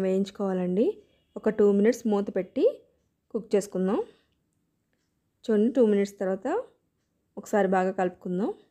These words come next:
ఆనియన్స్ వేగిపోయినాయండి. దీంట్లోకి ఒక హాఫ్ టేబుల్ స్పూన్ అల్లం వెల్లుల్లి వేస్తున్నానండి.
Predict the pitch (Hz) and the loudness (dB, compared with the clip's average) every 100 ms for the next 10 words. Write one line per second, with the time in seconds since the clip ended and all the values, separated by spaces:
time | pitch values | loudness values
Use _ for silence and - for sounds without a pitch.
0 | _ _ _ _ _ _ _ _ - 196 | _ _ _ _ _ _ _ _ -4 2
1 | 214 233 233 190 185 175 208 202 180 175 | 4 4 2 0 -2 -2 0 0 0 -2
2 | 208 453 - _ _ _ _ _ _ _ | -2 -2 -6 _ _ _ _ _ _ _
3 | 226 214 208 208 202 196 240 480 - _ | 0 2 2 2 -2 -2 -2 -2 -4 _
4 | _ _ _ _ _ _ _ _ 226 240 | _ _ _ _ _ _ _ _ -6 0
5 | 214 208 214 226 208 208 - 277 - 214 | 2 2 2 2 2 -2 -4 -6 -4 0
6 | 208 220 220 208 202 190 180 - 208 190 | 2 4 4 4 2 2 -2 -4 -6 -4
7 | 185 190 | -2 0